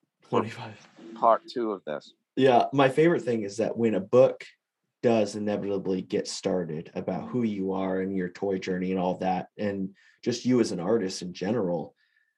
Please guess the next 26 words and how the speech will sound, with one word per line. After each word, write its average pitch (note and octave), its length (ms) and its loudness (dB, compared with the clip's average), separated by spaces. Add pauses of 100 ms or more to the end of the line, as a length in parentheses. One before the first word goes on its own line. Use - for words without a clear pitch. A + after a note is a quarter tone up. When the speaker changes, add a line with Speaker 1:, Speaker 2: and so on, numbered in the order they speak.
(580)
Speaker 2:
that, G#2+ 340 -4
like, G2+ 460 0
this, A#2 420 -2
you B2 220 -2
have C3+ 160 0
five A#2 440 4
episodes G#2 600 -2
that - 180 -4
kind E3+ 260 -2
of D3+ 200 -4
break A#2+ 360 2
down A#2+ 520 0
how - 320 -4
the G3 120 0
book - 380 2
should - 380 0
be D#3 360 -2
formatted G#2+ 920 -2 (300)
and A2+ 160 0
how B2+ 240 4
the D3+ 80 2
book B2+ 340 2
from A#2 320 0
<laughs> G#2+ 140 0
rise C3+ 360 2
to A#2 300 4